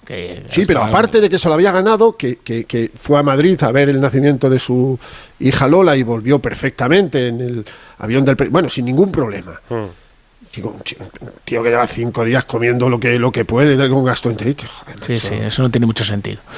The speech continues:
Speaker 2: Ya, no tiene ningún sentido. Por
Speaker 1: Eso
Speaker 2: eso
Speaker 1: está
Speaker 2: pasa
Speaker 1: claro.
Speaker 2: lo mismo con Ceballos, que él quiere que siga, eh, pero evidentemente la situación sabe él cuál es y cuál es la situación.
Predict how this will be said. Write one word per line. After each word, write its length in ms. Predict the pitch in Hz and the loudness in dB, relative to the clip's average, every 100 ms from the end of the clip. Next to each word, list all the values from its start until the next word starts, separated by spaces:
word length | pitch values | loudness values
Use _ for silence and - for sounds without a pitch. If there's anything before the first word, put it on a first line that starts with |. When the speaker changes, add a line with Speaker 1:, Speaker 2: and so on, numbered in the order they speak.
| - | -6
Speaker 2:
Ya, 180 | 110 120 | -2 -2
no 80 | 113 | -2
tiene 260 | 107 123 | -2 2
ningún 240 | 131 139 147 | 4 4 4
sentido. 380 | 131 123 156 113 | 2 4 4 4
Por 160 | 110 | -2
Speaker 1:
Eso 40 | 131 | -2
Speaker 2:
eso 160 | - | 0
Speaker 1:
está 120 | 151 | 0
Speaker 2:
pasa 120 | 151 - | 0 0
Speaker 1:
claro. 160 | 123 | -2
Speaker 2:
lo 40 | 113 | 0
mismo 260 | 131 139 | 2 2
con 160 | 143 147 | 2 2
Ceballos, 600 | 175 202 220 214 233 214 - - - - _ | 4 4 4 4 4 2 -10 -20 -20 -20 _
que 200 | - 120 | -10 -2
él 140 | 165 147 | 0 0
quiere 300 | 135 127 117 | -2 -2 -2
que 100 | 120 | -4
siga, 640 | - 208 220 208 214 214 - - - - | 0 2 2 2 2 0 -6 -20 -16 -4
eh, 400 | 117 113 117 117 _ | 0 2 0 -2 _
pero 380 | 156 143 135 131 | 0 2 2 0
evidentemente 1080 | 120 120 135 135 151 175 190 165 196 196 - - | 0 0 0 2 4 4 2 2 2 2 -2 -6
la 160 | - | -4
situación 540 | - 139 127 123 147 139 | -2 -2 -2 0 2 2
sabe 340 | - 127 127 | 2 2 2
él 180 | 131 127 | 2 0
cuál 240 | - 120 | 0 4
es 300 | 180 214 - - | 4 4 2 -10
y 80 | 127 | -2
cuál 180 | 139 | 0
es 100 | 147 | 0
la 100 | 135 | -2
situación. 500 | 127 127 123 - 98 | -4 -4 -6 -6 -10